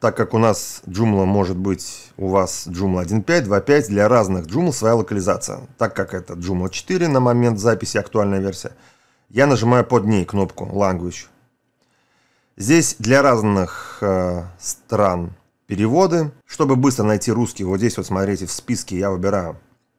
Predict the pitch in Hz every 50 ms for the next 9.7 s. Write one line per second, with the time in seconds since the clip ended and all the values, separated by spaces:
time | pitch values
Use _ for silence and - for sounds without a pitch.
0 | _ _ _ _ - 95 95 - - 113 107 98 - - 90 85 80 - - 98
1 | 113 - - 87 90 - _ _ _ _ _ _ _ _ _ _ _ _ _ _
2 | _ _ _ _ _ _ _ _ _ _ _ _ _ _ _ _ _ _ _ _
3 | _ _ 101 98 98 104 - - 156 170 196 - _ _ _ _ _ _ _ _
4 | _ _ _ _ _ _ _ _ _ _ _ _ _ _ _ _ 92 90 90 98
5 | 98 101 107 117 135 143 143 - _ _ _ _ _ _ _ - - - _ _
6 | _ _ _ _ _ _ _ _ - 120 120 - 151 139 113 107 104 101 92 -
7 | - 104 90 - 120 110 120 120 120 113 92 95 101 101 98 87 80 78 - _
8 | _ _ _ _ _ _ _ _ _ _ _ _ _ _ _ _ _ 92 90 85
9 | 98 104 98 95 87 - - - 110 104 90 87 78